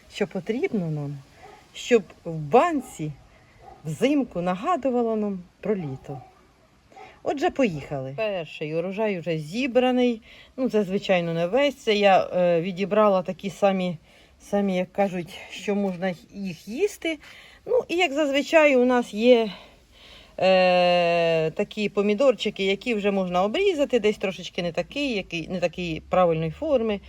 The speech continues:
То ми, звичайно, їх будемо робити на томат. Так, ми обрізали помідорчики,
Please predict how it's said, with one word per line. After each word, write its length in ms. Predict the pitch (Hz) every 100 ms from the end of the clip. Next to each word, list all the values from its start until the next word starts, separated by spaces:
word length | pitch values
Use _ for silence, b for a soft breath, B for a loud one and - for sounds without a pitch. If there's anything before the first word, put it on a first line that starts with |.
| B B -
То 140 | 403 370
ми, 120 | 262
звичайно, 480 | 233 220 233 214 196
їх 220 | 185 180
будемо 520 | 175 175 170 165 156
робити 460 | 156 160 151 170 160
на 240 | 151 226
томат. 300 | 233 220 190
Так, 180 | 131 190
ми 60 | 185
обрізали 600 | 185 196 170 170 156 151 b b b b b -
помідорчики, 1120 | 196 165 151 226 311 269 - 294 285 277